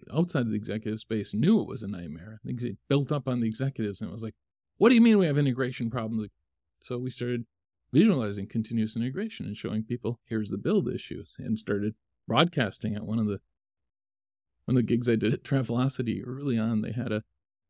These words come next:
a lava lamp that glowed. This exec came by, and he's like, "Why do we have a lava lamp?" And they said, "Oh, well,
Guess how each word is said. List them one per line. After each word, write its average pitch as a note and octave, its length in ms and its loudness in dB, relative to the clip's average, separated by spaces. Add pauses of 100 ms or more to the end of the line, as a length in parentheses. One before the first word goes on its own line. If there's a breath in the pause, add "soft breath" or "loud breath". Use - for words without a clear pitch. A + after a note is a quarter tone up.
(140)
a - 60 -4
lava D3+ 360 0
lamp - 360 -2 (460)
that A2+ 140 -2
glowed. G2 340 -2
This A2+ 160 -4
exec B2 280 0
came G#2 220 2
by, G2+ 140 -4
and G#2 120 -2
he's G#2+ 140 -4
like, A2+ 140 -8
"Why B2+ 140 -2
do D3+ 40 2
we C3+ 80 4
have A#2 80 0
a A2 60 -4
lava G#2 260 -4
lamp?" D#2+ 240 -6
And - 80 -4
they G#2+ 60 -2
said, - 180 -2
"Oh, D3+ 180 0
well, - 180 -10